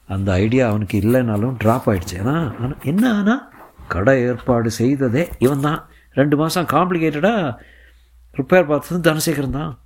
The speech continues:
ஜாதி அபிமானமா? இருக்கலாம். இல்லாட்டியும் கலாவதி கிட்ட நின்னு அடிக்குரல்ல பேசி பேசி மயக்கிடும். வறுத்த மீன் எடுத்து போய் தனியா தருவா, பார்த்துருக்கேன். வறுத்த மீன் மட்டும்தானா, இல்ல இன்னும் என்னென்னவோ?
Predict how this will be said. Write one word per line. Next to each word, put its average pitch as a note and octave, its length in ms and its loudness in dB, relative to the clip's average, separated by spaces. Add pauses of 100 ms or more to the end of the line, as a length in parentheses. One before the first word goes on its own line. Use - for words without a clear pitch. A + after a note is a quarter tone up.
(260)
ஜாதி B2 520 -2
அபிமானமா? A2+ 640 -4 (540)
இருக்கலாம். B2+ 560 -2 (160)
இல்லாட்டியும் A#2 600 -2 (420)
கலாவதி A#2 420 2
கிட்ட A2 240 0
நின்னு A#2+ 440 -2 (1200)
அடிக்குரல்ல C#3 500 0
பேசி C3+ 280 -4
பேசி C3+ 260 -4
மயக்கிடும். C3+ 540 -4 (480)
வறுத்த E3 460 0
மீன் F#3 180 0
எடுத்து F#3 340 -2
போய் F#3+ 220 0
தனியா F3+ 380 -2
தருவா, E3+ 380 -2
பார்த்துருக்கேன். C4+ 500 -2 (560)
வறுத்த D3 360 -2
மீன் D#3 160 -2
மட்டும்தானா, D#3+ 500 -4
இல்ல D4+ 200 0
இன்னும் B3 440 -2
என்னென்னவோ? G#3 640 -4